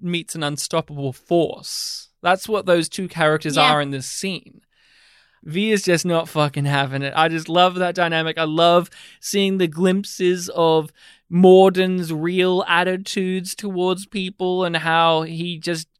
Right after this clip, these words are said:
Speaker 1: he hates Veer because Veer sees through him easily. All of that, all of that, uh, energy Morden puts into this image he plays,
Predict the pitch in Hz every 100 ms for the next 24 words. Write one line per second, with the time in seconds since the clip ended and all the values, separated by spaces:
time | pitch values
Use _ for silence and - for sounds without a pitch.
0 | _ 135 160 147 160 208 - 226 208 196
1 | 196 214 339 269 208 185 175 165 175 185
2 | 220 233 302 _ _ - - 185 196 208
3 | 240 - - 196 233 302 339 - 170 156
4 | 165 196 _ _ _ _ _ 170 190 233
5 | 254 302 302 339 359 370 _ _ _ _
6 | _ - 277 330 285 269 269 202 - -
7 | 214 277 320 285 277 233 208 196 185 -
8 | 233 269 269 196 202 196 185 190 208 202
9 | 202 - 190 196 - 190 196 - 175 165
10 | 160 160 - 185 185 180 175 170 - 160
11 | 156 156